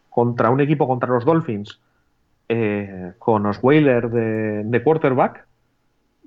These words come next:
de repente decide dejar de defender,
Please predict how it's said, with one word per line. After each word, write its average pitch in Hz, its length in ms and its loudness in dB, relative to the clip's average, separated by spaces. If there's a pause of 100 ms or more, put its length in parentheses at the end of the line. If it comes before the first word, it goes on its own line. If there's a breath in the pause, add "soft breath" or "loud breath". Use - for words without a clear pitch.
de 127 120 2
repente 156 600 -2 (840)
decide 123 600 4
dejar 117 240 -4
de 113 100 -2
defender, 107 480 -6